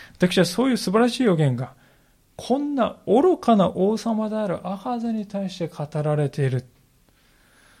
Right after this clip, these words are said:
えー、そのことにですね、衝撃を受けるのであります。十四節、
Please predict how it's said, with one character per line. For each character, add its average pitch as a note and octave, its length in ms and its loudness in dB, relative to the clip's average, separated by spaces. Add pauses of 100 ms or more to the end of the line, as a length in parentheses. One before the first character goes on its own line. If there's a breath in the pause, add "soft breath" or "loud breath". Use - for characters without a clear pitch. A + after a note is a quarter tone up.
(440 soft breath)
え D4+ 60 -16
ー、 A3+ 640 -12
そ D3+ 140 0
の D3 80 4
こ E3+ 120 -2
と E3 100 0
に A#2+ 120 -2
で A#2 80 -10
す - 100 -10
ね、 F3 240 -6
衝 C#3+ 360 2
撃 C#3 260 2
を C3 260 4 (400 soft breath)
受 C3+ 140 -4
け D3+ 100 4
る D#3+ 80 2
の C3+ 140 0
で B2 80 -4
あ B2 80 -4
り D3 80 -4
ま D3 160 -12
す。 - 240 -18 (2000 soft breath)
十 C#3+ 160 -2
四 C3 160 0
節、 - 340 -8